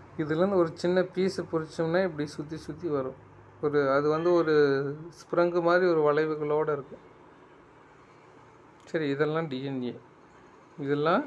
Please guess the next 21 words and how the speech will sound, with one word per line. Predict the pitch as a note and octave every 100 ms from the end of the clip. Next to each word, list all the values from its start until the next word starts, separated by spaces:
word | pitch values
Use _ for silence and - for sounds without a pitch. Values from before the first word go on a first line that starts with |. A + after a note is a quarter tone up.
| G3+
இப்படி | C3 B2
டி | B2+
என் | B2+
ஏ. | B2+
இப்படி | C3+ C#3 D3
வெளியே | F3 F3+
எடுத்தோம்னா | D#3 D#3+ F#3+
இப்படி | F#3 D3 C#3+
நீளமா | C#3+ D3+ D3 E3+ - - - - - - -
ஒரு | D3 C#3 C#3 D3
நூல் | E3+ F3+ D#3+
மாதிரி | D#3 E3 D3
வந்துகிட்டே | C#3 C#3 C#3+
இருக்கும். | C3 - G#3+ - - - - - - - - - - - - - - - - - - - - - - - - - - - - _ - -
சரியா? | F3 D#3+ C#3 B2 - - - - - - - - - - - F3
இதுக்கு | F#3+ G3+ G#3+
பக்கத்தால | F3+ - G3+ G#3+ G#3 G3
போய் | G3 G3
இன்னும் | F3 F#3+ G#3
scan | - F3 F3
பண்ணி | E3+